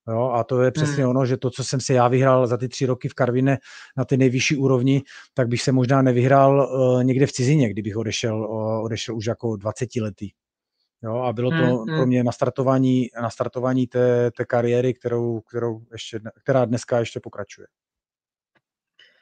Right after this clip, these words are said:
Speaker 2: Jo, jo. A ono to vlastně bylo, eh, i díky tomu, eh, ses dostal do nároďáku, je to tak, protože si tuším debutoval v roce dva tisíce jedna.
Speaker 1: Ano.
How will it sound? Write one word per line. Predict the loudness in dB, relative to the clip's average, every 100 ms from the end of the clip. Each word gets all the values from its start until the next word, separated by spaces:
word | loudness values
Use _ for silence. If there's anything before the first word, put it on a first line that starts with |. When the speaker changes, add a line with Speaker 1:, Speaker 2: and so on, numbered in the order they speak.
| _ 2
Speaker 2:
Jo, | 6
jo. | 6 4 0 -12 -20 _ 4
A | 8
ono | 8
to | 8
vlastně | 6 6 4
bylo, | 6 8 10 8 6 4
eh, | 4 4 2 0 -8 -8
i |
díky | -2 0 2
tomu, | 2 2 0 -2 -4 -14 -8
eh, | -4 -2 -4
ses | -4 -2
dostal | 0 2 2 4
do | 4
nároďáku, | 4 2 2 2 2 0
je | -2
to | -2
tak, | -2 -4
protože | -8 -6
si | -8 -12
tuším | -10 -6 -4 -2
debutoval | -2 -2 -2 0 0
v | 0
roce | -4 -2 0
dva | 0
tisíce | -2 -8 -8 -2
jedna. | -2 0 0 0 -6 _ _ -20 -20 _ _ _ _ _ _ _ _ _ _ _ _ _ _ -12 -4
Speaker 1:
Ano. | -2 -2